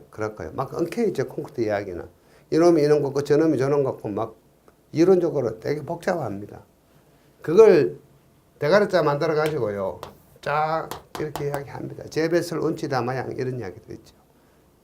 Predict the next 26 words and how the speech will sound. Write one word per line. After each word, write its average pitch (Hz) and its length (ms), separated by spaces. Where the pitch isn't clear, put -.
재료배합 143 380
운반치기 143 440
다지기 135 280
마무리 127 300
양생 123 420
재료 120 380
시골 160 320
혼물 120 400
시멘트 160 340
골재 143 320
혼화 139 320
재료 123 220
물 127 300
시멘트 156 540
시험 156 260
항목 143 360
비분한 143 420
응수 156 280
강화 123 400
이런 139 200
거 139 80
있습니다. 113 320
골 160 300
입배한마 147 380
단영류 127 600
혼, 139 260